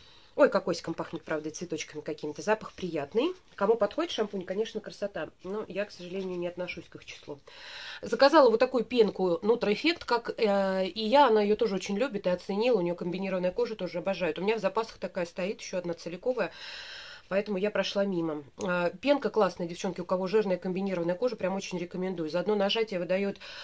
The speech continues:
много-много продуктов. Вообще, вот, любимчик, любимчик в компании Avon — это пенка. Она же заказала без запаха вот такой вот дезик сорок восемь часов. Не будем на этом долго останавливаться, да?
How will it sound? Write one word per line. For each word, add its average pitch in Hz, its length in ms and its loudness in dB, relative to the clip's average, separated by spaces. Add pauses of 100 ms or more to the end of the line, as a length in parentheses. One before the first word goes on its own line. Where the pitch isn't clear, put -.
(160)
много-много 208 800 6
продуктов. 185 480 0
Вообще, 226 420 0
вот, 180 300 -8 (800)
любимчик, 185 680 -2
любимчик 165 420 -10
в - 80 -20
компании 160 380 -6
Avon — 240 280 0
это 180 160 -6
пенка. 160 380 -10 (380)
Она 254 200 6
же 226 100 4
заказала 202 520 2
без 180 160 -2
запаха 196 320 -2
вот 170 100 -8
такой 185 220 -8
вот 160 120 -2
дезик 151 340 -6
сорок 285 260 -2
восемь 285 260 -6
часов. - 380 -8
Не 247 120 -10
будем 226 260 -10
на 226 40 -4
этом 214 260 -4
долго 208 260 -2
останавливаться, 190 760 -6
да? 277 160 -6